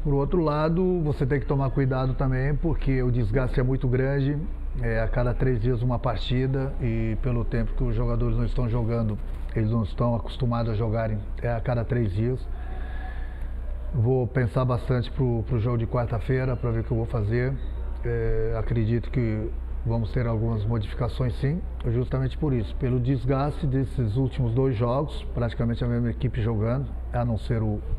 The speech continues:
o Maicon. E eu preciso dar ritmo de jogo pra alguns jogadores, observar também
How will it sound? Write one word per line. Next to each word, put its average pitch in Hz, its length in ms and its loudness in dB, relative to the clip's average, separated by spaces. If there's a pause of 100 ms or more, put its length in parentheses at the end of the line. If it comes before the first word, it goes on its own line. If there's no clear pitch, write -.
o 120 80 0
Maicon. 120 400 0 (1120)
E 131 60 0
eu 123 160 2
preciso 135 320 0
dar 135 140 2
ritmo 127 260 0
de 120 80 2
jogo 127 180 2
pra 131 120 0
alguns 120 260 2
jogadores, 131 480 0
observar 143 760 0
também 120 380 0